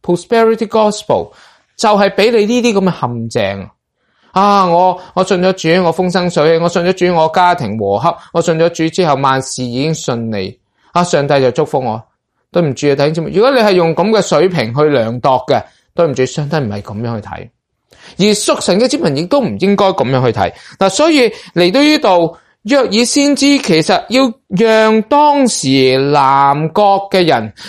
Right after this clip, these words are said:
甚至後來睇約珥書嘅所有嘅讀者，要佢哋讀到呢一度嘅時候，要做一個當機立斷。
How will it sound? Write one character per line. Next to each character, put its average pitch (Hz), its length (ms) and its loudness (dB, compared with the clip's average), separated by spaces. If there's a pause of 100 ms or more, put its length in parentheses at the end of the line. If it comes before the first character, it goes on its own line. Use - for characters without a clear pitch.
(100)
甚 226 160 0
至 247 180 0
後 190 180 2
來 127 220 2
睇 185 540 0 (240)
約 190 200 2
珥 165 280 -2
書 220 380 -4
嘅 160 320 2
所 143 340 0
有 151 200 2
嘅 131 260 0
讀 117 160 -4 (100)
者， 113 100 -4 (720)
要 294 160 2
佢 269 180 2
哋 220 260 2 (240)
讀 240 160 0
到 277 180 2
呢 311 100 2
一 349 80 4 (160)
度 175 220 2
嘅 175 80 4
時 117 280 -4
候， 123 420 0 (280)
要 233 200 2
做 214 240 2
一 262 60 2
個 185 440 2 (420)
當 247 360 2 (280)
機 214 300 2
立 175 60 2
斷。 120 760 -2